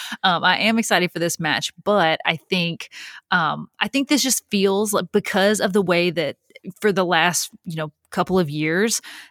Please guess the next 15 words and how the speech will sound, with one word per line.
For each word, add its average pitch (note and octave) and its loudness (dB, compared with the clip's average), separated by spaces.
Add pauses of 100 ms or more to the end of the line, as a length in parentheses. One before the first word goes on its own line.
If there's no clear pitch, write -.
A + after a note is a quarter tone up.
(100)
the G3 2
way F#3+ 4
that F3 0
Lashley E3+ 0
and F3 2
Drew E3+ 2
have F3+ 0
been E3+ -2
presented F3 0
to - 0
us F3 2
on, F3 -2
like, D#3 -6
Raw, D#3 2 (320)
ha-, F#3 0